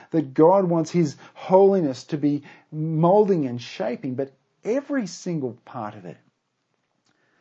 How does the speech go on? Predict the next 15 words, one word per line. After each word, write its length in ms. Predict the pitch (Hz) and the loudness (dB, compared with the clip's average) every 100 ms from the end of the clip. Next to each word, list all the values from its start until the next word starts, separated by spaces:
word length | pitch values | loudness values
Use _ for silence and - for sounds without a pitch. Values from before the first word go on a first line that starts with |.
| _ 196 | _ -4
I 60 | |
think 160 | 254 240 | -2 -2
so 260 | - 226 | 0 4
often 200 | 214 214 | 4 2
when 140 | 196 170 | -6 -4
people 280 | 208 226 170 | -6 -2 -2
hear 200 | 180 185 | -2 -2
the 100 | 165 | 0
word 280 | 170 156 | -2 -4
holiness, 680 | 143 - 208 214 147 120 - _ _ _ _ _ _ - | -6 -4 -2 -2 -6 -10 -16 _ _ _ _ _ _ -2
they 340 | 151 147 147 - | 0 0 -2 -10
associate 680 | - - 196 196 196 151 147 | -12 0 2 2 0 -4 -4
with 200 | 143 _ _ _ _ - | -6 _ _ _ _ -10
external 680 | 208 - - 185 143 117 101 - | -10 -10 -8 -4 -4 -6 -10 -10
actions, 520 | 175 - 98 82 | -12 -12 -16 -18